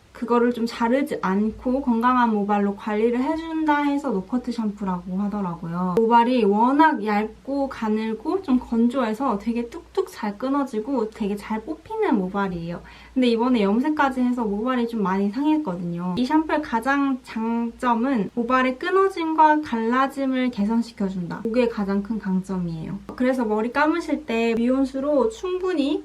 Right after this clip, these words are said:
헤어를 적셔주고 처음에는 두피 이렇게, 이렇게, 이렇게 두피부터 감아준 다음에 그 이제 거품이 많이 나잖아요. 모발 건강을 관리를 해주는 샴푸이기 때문에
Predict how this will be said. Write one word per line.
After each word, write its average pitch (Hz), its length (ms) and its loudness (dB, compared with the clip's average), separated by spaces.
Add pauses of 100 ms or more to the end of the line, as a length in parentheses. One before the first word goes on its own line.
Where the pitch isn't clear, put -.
(120)
헤어를 320 240 0
적셔주고 226 800 -4 (240)
처음에는 330 480 0
두피 254 400 -2
이렇게, 196 460 -4
이렇게, 180 400 -10 (100)
이렇게 202 260 -4
두피부터 208 560 -6
감아준 247 440 -4
다음에 190 440 -2 (260)
그 262 100 0
이제 226 120 2
거품이 247 360 -2
많이 196 220 2
나잖아요. 185 680 -4
모발 254 480 4
건강을 240 580 2
관리를 233 480 2
해주는 330 380 0
샴푸이기 294 540 0
때문에 202 580 -2